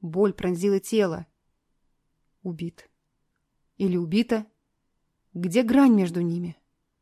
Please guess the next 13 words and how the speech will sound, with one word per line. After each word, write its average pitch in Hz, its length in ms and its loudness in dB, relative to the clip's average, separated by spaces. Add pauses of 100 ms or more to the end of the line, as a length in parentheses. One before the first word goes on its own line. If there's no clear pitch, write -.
Оля 240 260 4
села 240 260 2
на 220 120 2
краю 220 280 0
кровати, 233 580 0 (200)
свесила 190 480 0
ноги 214 460 -2 (300)
и 196 120 4
упёрлась 233 500 0
взглядом 190 520 -4
в - 40 -10
своё 175 280 -4
отражение. 175 680 -6